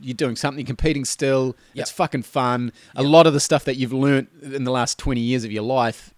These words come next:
Speaker 1: relates to this new thing. And, yeah, you love wrestling and sweaty, sweaty men. It's great.
Speaker 2: Hey, well, I mean, you know, I mean,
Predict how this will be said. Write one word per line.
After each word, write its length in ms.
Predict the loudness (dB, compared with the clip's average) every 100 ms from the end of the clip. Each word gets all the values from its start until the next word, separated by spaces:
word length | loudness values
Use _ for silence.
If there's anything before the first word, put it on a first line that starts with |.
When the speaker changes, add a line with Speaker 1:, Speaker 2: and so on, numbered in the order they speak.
| _
Speaker 1:
relates 560 | -6 -2 0 -2 -4 -6
to 400 | -4 -4 -6 -10 _ _
this 260 | -12 -8
new 180 | -4 -6
thing. 360 | -4 -6 -4 -6
And, 160 | -8 -10
yeah, 260 | -6 -6 -6 -12 -10
you 100 | -2
love 300 | -2 -2 -8
wrestling 420 | -6 -4 -4 -4
and 80 | -4
sweaty, 500 | -6 -4 -2 -2 -4 -8
sweaty 280 | -6 -4 -2
men. 360 | 0 0 -2
It's 180 | -6 -8
great. 280 | -6 -4 -6 _ _ -20 -16
Speaker 2:
Hey, 180 | -8 -6
well, 280 | -2 0 -2
I 60 | -4
mean, 200 | -10 -12
you 120 | -12 -10
know, 280 | -8 -8 -10 -16 -16
I 100 | -14
mean, 400 | -10 -10 -10 -12